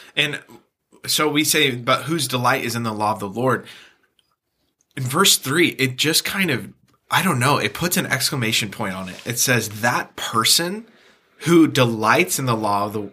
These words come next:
the Lord and who meditates it, meditates on it day and night," it says, "That person is like a tree planted by streams of water, which yields fruit in season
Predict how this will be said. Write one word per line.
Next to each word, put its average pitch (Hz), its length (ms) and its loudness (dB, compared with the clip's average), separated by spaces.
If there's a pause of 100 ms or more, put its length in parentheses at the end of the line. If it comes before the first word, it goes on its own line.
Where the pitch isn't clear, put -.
(140)
the 113 260 -6
Lord 104 460 -6 (100)
and 117 160 -2
who 123 140 -2
meditates 117 680 0
it, 85 220 -12 (760)
meditates 127 500 0
on 107 120 0
it - 80 -8
day 110 140 -2
and 101 100 -6
night," 98 220 -6 (160)
it - 80 -20
says, 123 220 0
"That 120 340 -2
person 123 600 -2 (280)
is 135 160 2
like 131 220 4
a 120 60 2
tree 139 400 0
planted 143 420 -6
by 123 120 2
streams 151 600 0
of 101 280 -6
water, 104 440 0 (100)
which 113 200 -2
yields 127 500 4
fruit 135 520 0
in 113 120 -4
season 131 640 -2